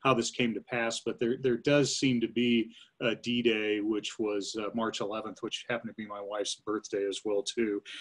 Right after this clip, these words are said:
And as we were leaving a dinner, uh, you know, on the news, Adam Silver was canceling the N B A season. Um,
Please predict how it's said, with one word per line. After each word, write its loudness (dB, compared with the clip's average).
And 0
as 4
we 8
were 4
leaving 6
a 2
dinner, 4
uh, 0
you 0
know, -6
on -2
the 0
news, 4
Adam 0
Silver 4
was 0
canceling -2
the -8
N -6
B 0
A 8
season. 0
Um, 0